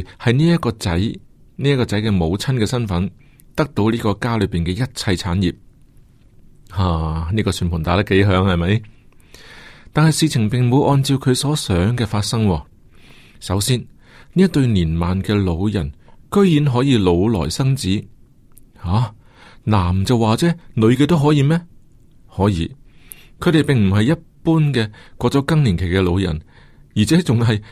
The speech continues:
九十歲以上嘅歲數。更年期都係四五十歲啫，六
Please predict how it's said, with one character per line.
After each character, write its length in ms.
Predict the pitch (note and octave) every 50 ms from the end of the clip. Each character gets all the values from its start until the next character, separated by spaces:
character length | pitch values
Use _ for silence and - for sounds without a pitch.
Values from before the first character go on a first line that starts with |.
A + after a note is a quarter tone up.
| - - -
九 220 | - G2 G#2 C#3
十 140 | E3 - - -
歲 200 | - - C3+ A#2+
以 100 | A#2+ B2
上 220 | A#2 B2 A2 G2
嘅 80 | A2 A#2
歲 200 | - - B2 A#2+
數。 300 | A2+ - - B2+ A#2+ G#2+ - - - - - - _ - - - - - _ _ - - - - - - - - - - - -
更 140 | - C#3 C#3+
年 140 | C3+ G#2+ F2
期 160 | - F#2 E2+
都 100 | - C3
係 100 | B2+ A2
四 200 | G#2+ - - G#2+
五 100 | G#2+ G#2
十 140 | G2+ G2+ F#2
歲 180 | - - G2+ G2
啫， 320 | - A#2 A#2 A#2 A#2 A#2 - - - - - - - - -
六 120 | B2 B2+